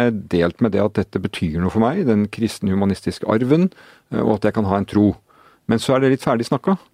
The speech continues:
for at i politikken så kan du spørre meg om det jeg står for i saker, hvilke verdier som inspirerer meg, hva, hvilket program vi har, hvor, hva vi jobber med. Eh, så,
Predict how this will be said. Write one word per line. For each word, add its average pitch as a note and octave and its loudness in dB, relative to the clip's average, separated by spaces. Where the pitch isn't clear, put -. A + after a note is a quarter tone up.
for C3 2
at B2 0
i B2+ 0
politikken C3+ 0
så C#3+ 0
kan B2+ 0
du B2+ 0
spørre A#2+ 2
meg G#2+ 2
om B2 4
det A2+ 6
jeg A#2 2
står G2 2
for A#2+ 2
i A#2 4
saker, B2+ 0
hvilke A#2 -2
verdier F#2+ 0
som A2 2
inspirerer G2 2
meg, C3+ 0
hva, A#2+ 0
hvilket - -6
program G2+ 2
vi B2 6
har, C#3+ 2
hvor, A2+ 2
hva G2+ 0
vi A2+ 4
jobber F2 2
med. G2+ 0
Eh, A2 4
så, C3+ 2